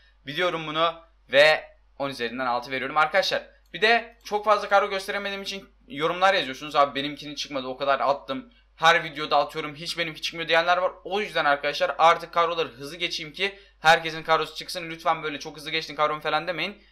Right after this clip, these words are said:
Zaten görüyorum kadronuzu ve asıl amacınız zaten bu kadroyu atarken benim görüp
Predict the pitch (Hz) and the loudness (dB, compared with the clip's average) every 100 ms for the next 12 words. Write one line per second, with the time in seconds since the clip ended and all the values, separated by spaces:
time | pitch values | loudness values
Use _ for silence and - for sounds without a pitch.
0 | _ - 170 165 175 190 - 127 160 170 | _ 4 4 6 2 -2 -12 -8 -4 -2
1 | 175 147 135 123 131 165 165 160 143 - | -2 0 0 0 -6 -2 0 0 -2 -6
2 | 147 160 170 139 120 127 117 120 131 123 | -4 -2 -2 -2 -4 -8 -4 -2 -2 -6
3 | 120 123 - 127 127 123 135 131 185 196 | -8 -8 -2 0 2 0 0 0 -2 -2
4 | - _ - 165 170 165 165 - | -8 _ -6 -4 -4 -4 -2 -4